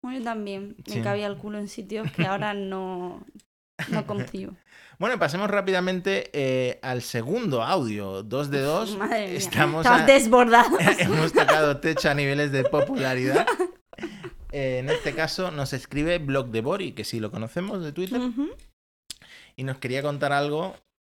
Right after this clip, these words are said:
Speaker 2: relacionado con un aspecto gastronómico.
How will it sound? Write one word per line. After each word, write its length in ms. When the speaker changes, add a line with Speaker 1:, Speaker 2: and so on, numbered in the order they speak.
Speaker 2:
relacionado 720
con 480
un 280
aspecto 500
gastronómico. 960